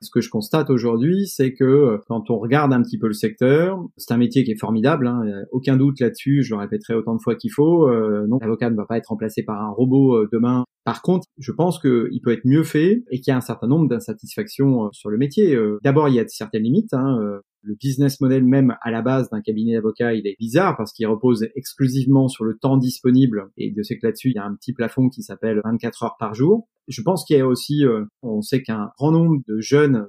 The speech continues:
avocats ayant prêté serment, euh, abandonnent la profession dans les dix années qui suivent leur serment. C'est quand même qu'il y a un problème. Alors, tout le monde n'était peut-être pas fait pour être avocat, mais je pense qu'il y a une grande désillusion quand même entre ce qu'on apprend à la fac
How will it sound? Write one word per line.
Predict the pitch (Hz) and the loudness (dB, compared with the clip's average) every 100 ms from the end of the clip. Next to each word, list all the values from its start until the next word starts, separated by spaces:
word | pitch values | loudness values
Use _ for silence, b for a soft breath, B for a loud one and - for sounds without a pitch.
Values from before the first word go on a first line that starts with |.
| 107 | -4
avocats | 120 123 - 127 127 120 104 113 | -2 -2 0 -2 -2 -4 -8 -6
ayant | 113 120 120 | -4 -2 -4
prêté | 107 117 127 | -4 -6 -6
serment, | 120 123 123 127 127 117 | -4 -2 0 0 0 -2
euh, | 101 101 _ - | -4 -10 _ -4
abandonnent | 131 143 143 151 | 4 6 6 6
la | 139 | 4
profession | - 123 131 127 139 | 2 2 2 2 2
dans | 135 110 | 4 2
les | 107 | -2
dix | 107 139 135 110 - | -2 0 2 2 0
années | 117 131 | 2 4
qui | 131 110 | 2 -8
suivent | - 127 110 101 | -2 0 0 -4
leur | 113 - | -10 -10
serment. | - 107 123 160 180 - | -8 0 4 4 2 -6
C'est | - - | -18 -14
quand | 104 | -4
même | 110 120 | 0 0
qu'il | - | -2
y | 104 | -6
a | |
un | 104 - | -6 -6
problème. | 120 110 151 156 | -2 2 4 2
Alors, | 101 - | 0 -6
tout | - | 0
le | 131 | 2
monde | 131 | 2
n'était | 107 110 | 2 -4
peut-être | - 104 | -6 -6
pas | - 107 | -6 -6
fait | 113 110 104 | -2 -4 0
pour | 117 | 0
être | 117 - | 0 -2
avocat, | 107 107 139 214 _ | -6 -4 -4 -6 _
mais | 110 | -8
je | - | -2
pense | 165 165 | -2 0
qu'il | 143 | 2
y | |
a | |
une | 123 | 2
grande | 117 175 | 4 4
désillusion | 165 143 151 147 135 143 | 4 4 2 2 2 2
quand | 135 123 | 2 2
même | 135 175 | 0 2
entre | 151 127 - 143 | 0 -2 2 2
ce | 127 | 2
qu'on | - 123 | -2 -2
apprend | 120 - 165 | -2 -4 -2
à | |
la | 135 | -2
fac | 120 139 196 | -2 -4 -4